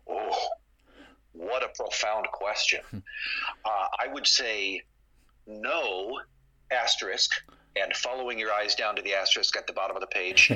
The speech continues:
Speaker 2: <laughs>
Speaker 1: In fact, if Jesus is gentle and lowly in heart, and if Jesus is the embodiment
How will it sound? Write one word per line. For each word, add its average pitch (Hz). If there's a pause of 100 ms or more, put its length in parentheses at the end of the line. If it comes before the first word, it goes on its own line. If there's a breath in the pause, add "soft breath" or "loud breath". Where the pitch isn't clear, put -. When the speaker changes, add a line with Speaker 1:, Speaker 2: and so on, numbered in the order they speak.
(140)
Speaker 2:
<laughs> -
Speaker 1:
In 110
fact, - (1040 soft breath)
if 135
Jesus 170
is 123
gentle 135
and 95
lowly 110
in 90
heart, 101 (100)
and 123
if 120
Jesus 196
is 131
the 110
embodiment 95